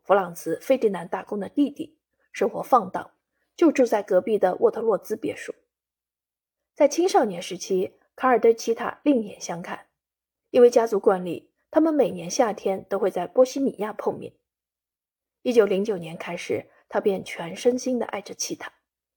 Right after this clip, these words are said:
不过一直等到一九一一年一月十六日的宫廷舞会，七塔正式进入社交圈的时候，他才求婚。女孩当时十九岁，略显腼腆的大公遇到了敌手。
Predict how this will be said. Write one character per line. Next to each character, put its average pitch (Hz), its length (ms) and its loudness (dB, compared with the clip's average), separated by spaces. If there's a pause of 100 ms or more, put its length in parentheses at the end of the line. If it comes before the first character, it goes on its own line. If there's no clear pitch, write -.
(240)
不 330 120 0
过 320 140 6
一 302 120 6
直 233 160 -2
等 185 200 2
到 196 400 -2
一 285 120 0
九 - 160 2
一 240 140 -6
一 247 140 -2
年 185 380 -2
一 233 100 -10
月 240 160 4
十 - 180 -2
六 240 200 8
日 202 160 -4
的 175 160 -2
宫 254 200 0
廷 240 200 -4
舞 - 160 -6
会， - 360 2 (300)
七 233 140 -2
塔 202 220 0
正 262 160 4
式 214 160 -2
进 233 180 -2
入 208 140 -6
社 240 220 4
交 233 180 -2
圈 294 260 -4
的 254 120 -2
时 - 160 -10
候， - 320 -8 (200)
他 - 140 -8
才 - 160 -12
求 - 240 -8
婚。 - 200 -8 (1600)
女 226 100 4
孩 226 200 4
当 240 180 4
时 226 160 -2
十 - 200 -8
九 - 240 -8
岁， - 360 -6 (320)
略 330 140 4
显 247 200 6
腼 226 240 4
腆 277 160 0
的 196 100 -2
大 214 180 -2
公 240 300 4
遇 254 140 -2
到 214 180 -2
了 175 120 -8
敌 175 240 -4
手。 - 220 -6